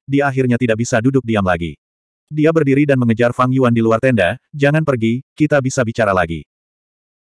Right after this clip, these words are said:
Fang Yuan meletakkan tangannya di belakang punggungnya, melirik ke arahnya, dan berkata dengan dingin, "Aku tahu kamu meragukanku, tetapi sekarang kamu benar-benar ditekan oleh saudaramu dan hampir kehilangan segalanya. Jika percaya padaku, masih ada secercah harapan,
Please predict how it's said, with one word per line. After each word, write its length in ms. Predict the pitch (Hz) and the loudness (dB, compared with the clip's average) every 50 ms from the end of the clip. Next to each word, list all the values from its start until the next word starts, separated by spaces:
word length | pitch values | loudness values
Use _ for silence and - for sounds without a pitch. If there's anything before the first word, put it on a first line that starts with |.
| _ _ _ _ _ _ _ | _ _ _ _ _ _ _
Fang 240 | _ - 160 151 151 | _ 0 0 2 2
Yuan 240 | 147 131 117 127 165 | 2 2 2 2 2
meletakkan 400 | 160 147 131 - 120 127 131 127 | 2 0 0 0 0 0 0 0
tangannya 320 | 127 120 117 117 117 120 | 2 2 2 2 2 2
di 160 | 127 123 117 107 | 2 0 0 0
belakang 240 | 101 101 117 117 | 0 0 0 0
punggungnya, 480 | 120 131 135 139 151 131 98 85 101 147 _ _ _ _ 135 | 0 0 0 0 0 0 0 -2 -4 -6 _ _ _ _ -2
melirik 240 | 135 135 139 160 - | 0 2 2 2 2
ke 80 | 156 | 0
arahnya, 480 | 135 123 120 110 104 101 101 117 151 - _ _ - | 0 0 0 0 0 -2 -2 -2 -4 -6 _ _ -2
dan 160 | 147 135 123 | 0 0 2
berkata 320 | 110 113 120 120 - 131 117 | 0 0 0 0 0 0 0
dengan 160 | 117 107 104 | 0 0 0
dingin, 320 | 107 127 131 127 104 90 - _ _ _ - | 0 0 0 0 -2 -4 -6 _ _ _ -4
"Aku 160 | 127 131 180 | -2 0 0
tahu 160 | 175 151 131 | 2 2 2
kamu 240 | 123 120 113 113 113 | 2 0 0 0 0
meragukanku, 480 | 113 113 113 127 131 127 120 104 90 85 - _ _ | 0 0 0 0 0 0 0 -2 -4 -4 -6 _ _
tetapi 320 | - 147 143 139 131 147 | -4 -2 0 0 0 0
sekarang 320 | 147 - 147 127 117 107 110 | -2 -2 0 0 0 0 0
kamu 240 | 113 107 104 110 107 | 0 0 0 0 0
benar-benar 400 | 113 113 110 110 113 117 113 120 | 0 0 0 0 -2 -2 -2 -2
ditekan 240 | 120 127 127 127 | -2 -2 -2 -2
oleh 160 | 123 123 110 104 | -2 -2 -4 -2
saudaramu 560 | - 123 120 117 120 123 131 123 101 90 104 | -2 0 0 0 0 0 0 0 -2 -2 -2
dan 160 | 107 107 104 | -2 -2 -2
hampir 320 | 104 117 127 143 143 131 | -2 -4 -2 -2 -2 -2
kehilangan 480 | 123 131 113 113 110 113 120 104 90 - | -2 -4 -4 -2 0 0 0 0 -2 -2
segalanya. 480 | - 101 101 95 90 85 80 78 71 - _ _ _ _ _ _ _ _ _ _ 147 | -2 -2 0 0 0 -2 -4 -8 -10 -14 _ _ _ _ _ _ _ _ _ _ -8
Jika 240 | 143 147 143 170 175 | -4 0 0 2 2
percaya 320 | 170 156 - 139 127 127 | 0 0 0 2 2 2
padaku, 480 | 123 127 120 120 120 - 117 120 147 175 - _ _ _ | 2 2 2 0 0 2 2 2 2 0 -4 _ _ _
masih 240 | 131 127 127 - 156 | -4 -2 -2 0 0
ada 160 | 147 139 135 | 0 0 0
secercah 320 | - - 123 120 - 131 117 | -2 -4 -4 -2 -2 -2 -2
harapan, 400 | 120 127 135 135 - 101 87 | 0 0 0 0 0 -2 -2